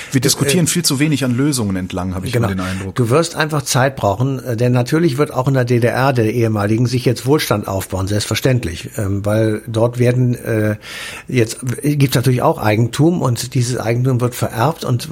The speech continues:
Speaker 2: äh, wir sind die Ersten in der D D R, jetzt die Sache noch wieder D D R, so ein Quatsch, in Ostdeutschland.
Speaker 1: Ja,
Speaker 2: Äh,
Speaker 1: ich
Speaker 2: ist
Speaker 1: glaube,
Speaker 2: jetzt
Speaker 1: es versteht jeder, was gemeint ist.
Speaker 2: Ja, ja,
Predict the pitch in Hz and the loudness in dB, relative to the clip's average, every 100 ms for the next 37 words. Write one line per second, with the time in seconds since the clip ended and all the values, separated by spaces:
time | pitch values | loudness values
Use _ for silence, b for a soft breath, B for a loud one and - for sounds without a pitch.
0 | - 123 113 110 - 131 117 120 117 113 | -8 0 2 0 -4 -2 2 2 2 2
1 | 131 156 156 127 101 110 107 104 120 139 | 0 0 0 2 2 2 2 2 0 -2
2 | - - - _ _ _ _ 120 104 113 | -6 -16 -20 _ _ _ _ -8 -6 -6
3 | 113 110 98 92 90 98 92 92 104 95 | -6 -4 -2 -2 -4 -4 -4 -2 -2 -2
4 | 87 - 90 - 107 110 170 - 87 82 | -4 -4 -4 -4 -6 -2 0 0 -2 -4
5 | - - - B B 117 98 95 - 117 | -8 -12 -16 B B 0 0 0 -2 0
6 | 110 117 - - 120 120 113 117 - 107 | 0 -2 -4 0 2 2 2 0 0 0
7 | 113 107 101 104 107 95 98 98 175 139 | 2 2 2 -2 -2 -2 -2 -2 0 2
8 | 131 | 4